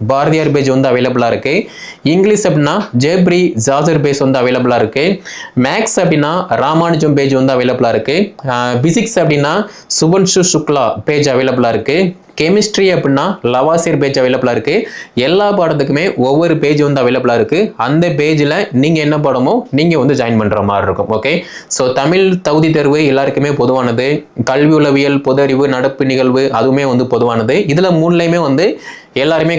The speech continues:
காமனா இருப்பீங்க. But நீங்க என்ன படமோ, மேஜர்ல மட்டும் எல்லாருமே தனித்தனியா டிராவல் பண்ற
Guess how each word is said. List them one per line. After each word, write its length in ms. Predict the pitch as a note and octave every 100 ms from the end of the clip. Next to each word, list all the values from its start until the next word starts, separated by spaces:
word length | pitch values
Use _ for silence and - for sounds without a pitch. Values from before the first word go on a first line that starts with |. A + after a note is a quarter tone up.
| D#3
காமனா 300 | C#3 D3 C#3+
இருப்பீங்க. 300 | C3 B2 C3+ G#3+ - C#3+
But 100 | D3+ C#3+
நீங்க 220 | F3 F3+ D#3 D#3+
என்ன 100 | G#3+ F3
படமோ, 300 | D3 C#3 G#2+ G#2+ B2
மேஜர்ல 400 | E3+ G3 F#3+ F3 C#3+
மட்டும் 260 | B2+ G#3 B3+ B2+
எல்லாருமே 300 | C3+ C3+ D3+ C#3+
தனித்தனியா 360 | B2+ B2+ C3+ B2+
டிராவல் 320 | A#2 A2+ A2+
பண்ற 240 | A2 G#2